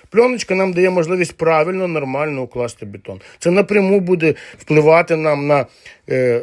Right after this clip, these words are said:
на гідроізоляцію, бо марка триста вібрована теж, вона вже не так тягне бетон, як ті бетон, як колись ми лили при дідах вручну. Що ми не вібрували їх, мішали що-небудь. Це прийде міксер,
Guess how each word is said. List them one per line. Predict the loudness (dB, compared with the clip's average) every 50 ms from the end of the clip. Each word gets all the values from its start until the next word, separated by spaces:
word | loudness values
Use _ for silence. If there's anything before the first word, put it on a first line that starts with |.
| -6 -10 -8
на | -2 0 2
гідроізоляцію, | 2 2 2 4 4 2 2 2 2 0 2 2 2 2 0 -2 -4 -2
бо | 0 2
марка | 2 2 2 2 0 -2 -4
триста | -2 0 -2 -2 -2 -2 -6 -6
вібрована | -6 -4 0 2 2 2 2 2 0 0 -2
теж, | 0 0 0 2 0 0 -4 _ -20 -20 -20 _ -6
вона | -2 0 0 0
вже | 2 2 0
не | 0 0
так | 0 0 0 0 0 -2
тягне | 0 0 0 0 0 -4
бетон, | -6 -6 -8 -4 -4 -4 -2 -4
як | -4 -6
ті | -8 -12 -10
бетон, | -8 -8 -8 -4 -4 -4 -4 -4
як | -6 -8 -8 -6
колись | -2 -2 -2 -2 -2 -4
ми | -8 -6 -2
лили | 0 0 0 -2 -4
при | -8 -8 -10 -10
дідах | -10 -10 -4 -2 -2 -2 -2 -4
вручну. | -4 -4 -4 -6 -8 -10 -10 -10 -10 -12 _ _ _ _ _ -20 -20 _ _ _ _ _ -4
Що | -2 0 2
ми | 2 2
не | 2 2 0
вібрували | 0 0 -2 0 0 2 4 6 6 6 6 4 4 2 0
їх, | -2 -4 -6 -6
мішали | -6 -6 -4 -2 0 0 0 0 -2 -4
що-небудь. | -4 -6 -6 -6 -6 -8 -8 -10 -12 -12
Це | -12 -12
прийде | -10 -12 -8 -4 -2 -2 0
міксер, | 0 -2 -4 -4 -4 -8 -8 -8